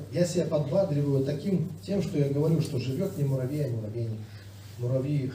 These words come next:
рождаются и умирают, муравейник продолжает жить. И так же всё человечество.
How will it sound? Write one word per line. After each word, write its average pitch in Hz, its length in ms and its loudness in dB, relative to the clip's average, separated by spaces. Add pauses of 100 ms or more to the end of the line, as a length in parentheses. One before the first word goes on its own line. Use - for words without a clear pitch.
(100)
рождаются 131 500 0
и 160 40 -4
умирают, 139 380 2 (360)
муравейник 123 560 2
продолжает 113 540 -2
жить. 104 80 -8 (1600)
И 135 60 -4
так 196 200 2
же - 100 0
всё 170 200 2
человечество. 151 680 0